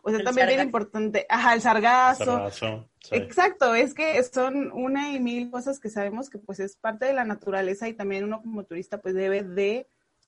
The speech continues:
Speaker 1: debe de estar consciente de, de eso y no, es, pues, no, no querer cambiar la naturaleza cuando, pues, definitivamente tenemos, creo que todos, una responsabilidad del impacto que,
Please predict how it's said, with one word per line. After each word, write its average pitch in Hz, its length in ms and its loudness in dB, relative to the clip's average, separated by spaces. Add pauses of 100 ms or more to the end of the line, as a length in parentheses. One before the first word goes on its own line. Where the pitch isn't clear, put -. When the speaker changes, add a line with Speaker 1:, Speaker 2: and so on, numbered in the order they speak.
Speaker 1:
debe 202 320 2
de 240 60 4
estar 220 280 -2
consciente 233 840 -4
de, 175 200 -2
de 185 240 -2
eso 226 300 -4
y 185 140 -2
no, 190 400 -4 (460)
es, 196 340 -14
pues, 196 220 -14
no, 208 540 -8
no 202 280 -10
querer 226 540 -6 (560)
cambiar 214 840 -2
la 214 120 2
naturaleza 214 720 0
cuando, 247 260 -6
pues, 202 140 -6
definitivamente 208 920 -2 (160)
tenemos, 214 640 0 (260)
creo 214 160 -2
que 226 100 -4
todos, 220 280 -2
una 214 160 -2
responsabilidad 196 580 -4
del 208 140 4
impacto 196 500 -4
que, - 240 -12